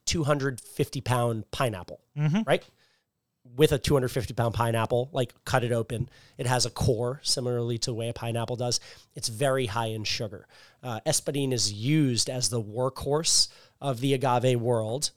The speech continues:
Speaker 1: because it grows faster and has higher levels of sugar,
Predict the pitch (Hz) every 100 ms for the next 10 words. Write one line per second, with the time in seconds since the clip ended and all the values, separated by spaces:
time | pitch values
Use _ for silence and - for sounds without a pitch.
0 | _ _ 127 - 127 110 113 127 - -
1 | - 143 - 120 127 127 139 - - 131
2 | 113 - 127 120 139 117 120 117 - 117
3 | 120 120 117 113 117 113 113 - 131 117
4 | 117